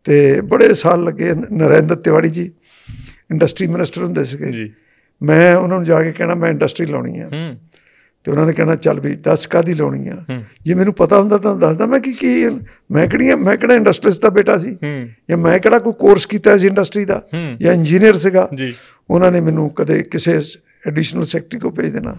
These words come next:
Speaker 2: ਹੂੰ।
Speaker 1: ਕਦੇ ਸੈਕਟਰੀ ਇੰਡਸਟਰੀਜ਼ ਕੋਲ ਭੇਜ ਦੇਣਾ।
Speaker 2: ਹੂੰ।
Speaker 1: ਖੈਰ, ਗੱਲ ਮੁੱਕਦੀ ਇਹ ਆ, ਉਹਨਾਂ ਵੱਲੋਂ ਕੋਈ ਕਸਰ ਨਹੀਂ ਰਹੀ। ਬੜੀ ਮਦਦ ਕਰਨ ਦੀ ਕੋਸ਼ਿਸ਼ ਕੀਤੀ,
Speaker 2: ਹੂੰ।
Speaker 1: ਲੇਕਿਨ ਉਹ, ਮੈਂ ਹੀ ਕੁਛ ਨਹੀਂ ਕਰ ਪਾਇਆ।
Speaker 2: ਹੂੰ।
Speaker 1: ਫਿਰ ਉਹ ਫਾਈਨੈਂਸ ਮਿਨਿਸਟਰ ਇੰਡੀਆ ਦੇ ਰਹੇ।
Speaker 2: ਜੀ।
Speaker 1: ਤਦ ਵੀ ਮੇਰੇ ਤੋਂ ਕੁਛ ਨਹੀਂ ਹੋ ਪਾਇਆ।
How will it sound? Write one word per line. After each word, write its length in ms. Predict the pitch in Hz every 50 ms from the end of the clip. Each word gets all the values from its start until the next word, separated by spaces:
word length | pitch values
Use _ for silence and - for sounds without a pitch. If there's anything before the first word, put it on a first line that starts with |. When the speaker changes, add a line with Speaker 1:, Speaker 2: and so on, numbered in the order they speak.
| - _ _ -
Speaker 2:
ਹੂੰ। 160 | 131 131 117 110 _
Speaker 1:
ਕਦੇ 220 | - 170 147 165 156
ਸੈਕਟਰੀ 420 | - - 160 156 - - - 175
ਇੰਡਸਟਰੀਜ਼ 500 | 170 170 170 170 - - - 180 147 -
ਕੋਲ 160 | - 180 175
ਭੇਜ 240 | 170 180 170 165 -
ਦੇਣਾ। 280 | - 139 - - - 175 _ _ _ - 143
Speaker 2:
ਹੂੰ। 140 | 131 117 104
Speaker 1:
ਖੈਰ, 140 | - 214 -
ਗੱਲ 240 | 175 202 190 190 196
ਮੁੱਕਦੀ 500 | 190 196 175 - 190 170 175 185 175 160
ਇਹ 220 | 160 165 180 160
ਆ, 280 | 139 135 127 - - - _ _ _ _ _ _ _ _ -
ਉਹਨਾਂ 240 | 220 233 240 240
ਵੱਲੋਂ 200 | 226 220 214 214
ਕੋਈ 220 | - - 208 196 196
ਕਸਰ 320 | 196 170 151 - 151 135 123
ਨਹੀਂ 140 | - - -
ਰਹੀ। 220 | 151 160 151 147 _ _ _ _ _ _ _ _ _ -
ਬੜੀ 240 | 147 156 151 160 170
ਮਦਦ 320 | 160 156 160 160 156 156
ਕਰਨ 220 | - 165 156 156 156
ਦੀ 100 | 160 160
ਕੋਸ਼ਿਸ਼ 380 | 165 - 151 131 147 143 135
ਕੀਤੀ, 360 | - - 160 160 - 143 - 185 _ _ -
Speaker 2:
ਹੂੰ। 180 | 139 131 120 110 - _ -
Speaker 1:
ਲੇਕਿਨ 260 | - 151 151 170 185 180
ਉਹ, 280 | - - - - - - _ _ _ -
ਮੈਂ 280 | - 139 139 139 147 160
ਹੀ 80 | 175
ਕੁਛ 240 | 175 170 190 160 165
ਨਹੀਂ 120 | 190 196
ਕਰ 160 | 165 196 190 175
ਪਾਇਆ। 420 | - - 190 190 190 202 208 - - _ - 139
Speaker 2:
ਹੂੰ। 160 | 131 127 113
Speaker 1:
ਫਿਰ 180 | 110 165 190
ਉਹ 60 | 220 214
ਫਾਈਨੈਂਸ 400 | 214 185 185 196 220 233 170 190
ਮਿਨਿਸਟਰ 380 | 208 214 226 208 - - 214
ਇੰਡੀਆ 280 | 208 208 202 202 208 208
ਦੇ 120 | 185 208
ਰਹੇ। 240 | 202 208 208 - - - _ _ - 156
Speaker 2:
ਜੀ। 180 | 135 123 117 120 _ _ _ _ _ -
Speaker 1:
ਤਦ 180 | - 190 185 190
ਵੀ 100 | 226 233
ਮੇਰੇ 140 | 226 226 220
ਤੋਂ 180 | - 240 220
ਕੁਛ 200 | - - 202 185
ਨਹੀਂ 120 | 214 233 226
ਹੋ 80 | 214
ਪਾਇਆ। 420 | - 214 185 180 175 175 180 -